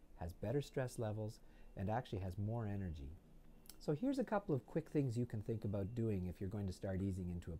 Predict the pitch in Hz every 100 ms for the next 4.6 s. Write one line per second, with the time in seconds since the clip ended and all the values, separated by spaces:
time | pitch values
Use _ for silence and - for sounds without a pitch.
0 | - 87 85 76 69 - - - - -
1 | - 220 196 160 143 190 - 190 180 180
2 | 160 151 139 127 127 120 - 120 127 -
3 | 113 104 101 98 131 123 87 85 - 101
4 | 98 92 87 101 101 -